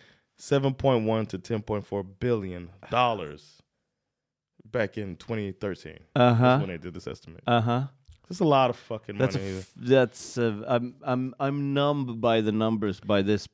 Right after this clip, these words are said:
Speaker 2: point.
Speaker 1: I know I'm going long,
Speaker 2: No, no,
Speaker 1: but
Speaker 2: no. It's, no. I, it's, uh, it's just that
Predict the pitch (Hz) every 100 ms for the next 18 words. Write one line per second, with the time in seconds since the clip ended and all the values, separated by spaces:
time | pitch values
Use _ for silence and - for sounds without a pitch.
0 | _ - 90 80 - - 127 151 170 170
1 | 147 139 117 107 101 98 175 240 175 127
2 | 135 180 135 170 139 104 135 131 139 -
3 | - 127 135 131 - 135 139 - 123 113
4 | -